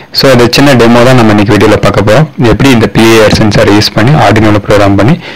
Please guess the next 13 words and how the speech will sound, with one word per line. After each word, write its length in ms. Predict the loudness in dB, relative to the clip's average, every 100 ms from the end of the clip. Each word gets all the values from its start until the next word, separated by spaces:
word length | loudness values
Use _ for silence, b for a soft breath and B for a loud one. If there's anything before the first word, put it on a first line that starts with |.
| B -6
அவுட்புட் 400 | -4 -2 -2 0
எப்படி 40 | -2
கொடுக்குறதுங்கிறது. 720 | -2 -2 0 0 0 0 -2 B B B B -4
இப்ப 280 | -2 0 0
பாத்தீங்கன்னா, 320 | 2 0 0
இந்த 440 | 0 0 2 2 0
சின்ன 240 | 0 0
மாடியூல் 380 | 2 2 2 2
தான் 140 | 0 0
பி 300 | 0 2 2
ஐ 60 |
ஆர் 80 | 0
சென்சார். 460 | -2 -2 -2 -4